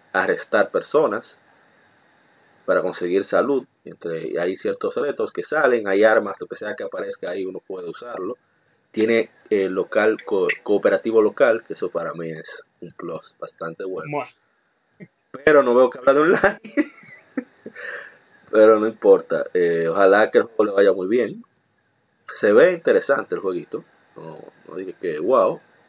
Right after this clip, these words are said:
Speaker 1: pero lo importante es el gameplay. Y si sale a buen precio, mejor todavía. Ojalá que le vaya muy bien a Rare, a lo-, esos ex Rare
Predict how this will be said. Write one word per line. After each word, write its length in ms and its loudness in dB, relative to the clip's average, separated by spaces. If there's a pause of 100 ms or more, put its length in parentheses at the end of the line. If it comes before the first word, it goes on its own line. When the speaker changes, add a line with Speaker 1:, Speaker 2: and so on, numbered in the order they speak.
(160)
Speaker 1:
pero 240 4
lo 60 -4
importante 380 -2
es 80 0
el 100 2
gameplay. 400 -8 (540)
Y 160 2
si 100 2
sale 160 8
a 40 8
buen 160 6
precio, 500 -14
mejor 240 -12
todavía. 420 -10 (1200)
Ojalá 200 -14
que 60 0
le 60 6
vaya 220 2
muy 140 -4
bien 200 -2
a 80 -8
Rare, 200 -4 (120)
a 140 -2
lo-, 240 -2
esos 460 -8
ex 340 -20
Rare 380 -12